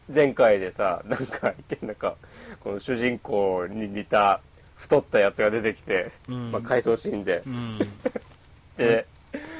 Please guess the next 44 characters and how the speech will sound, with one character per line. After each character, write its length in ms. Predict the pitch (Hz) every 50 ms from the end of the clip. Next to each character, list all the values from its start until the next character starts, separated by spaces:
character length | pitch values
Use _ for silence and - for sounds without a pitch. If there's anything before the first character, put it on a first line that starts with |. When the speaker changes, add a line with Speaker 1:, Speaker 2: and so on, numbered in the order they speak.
| 285 - -
Speaker 1:
「な 120 | 143 135 160
ん 60 | 185
だ 120 | 170 147
こ 140 | - 139 127
い 60 | 117
つ」 120 | - 131 127
み 80 | 110
た 100 | - 110
い 40 | 101
に 40 | 98
な 80 | 101
っ 40 | 98
て。 400 | - - - 123 101 95 95 - -
Speaker 2:
う 40 | 123
ん。 380 | 120 113 113 110 104 101 92 90 95 107 - - - - - - - - - - - - - - - - - - - - _ _ _ _ _ -
Speaker 1:
結 160 | - 110 - -
構 220 | - 117 104 98
ね、 160 | 95 95 95
そ 100 | 98 123
の、 180 | 110 104 101 98
好 60 | 95
き、 40 | - - - - - - 165
前 140 | - 185 165
回 140 | - 139 117
で 60 | 98
も 80 | 98
好 60 | - -
き 120 | - 160
だ 100 | 156 131
っ 80 | - -
た 100 | - 98
ん 100 | 92 92
だ 80 | 95
け 100 | - -
ど。 280 | 98 101 101 95 90 - 123
Speaker 2:
あ 420 | 123 117 120 123 123 113 104 - - - - - 190 226 262 - - - - - 311 - - - - - 285 - 294 - - - - - - - - 320 - 349 - - - - _ - 277 - - - - - - _ _ _ _ _ _ - - - 302 294 294 277 269 254 233 214 - _ -
あ。 0 |
Speaker 1:
<laughs> 80 | - 113
あ、 80 | 113 - - - - - - _ _ _ _ _ _ _ _ _ _ _ _ _ _ _ - _ _ _ _ _ _ _ - - - -
お 280 | - 196 208 208 202 175
う、 60 | 151
今 280 | - 160 175 196 208 208
週 220 | - - 196 190
も、 340 | 190 196 190 185 180 175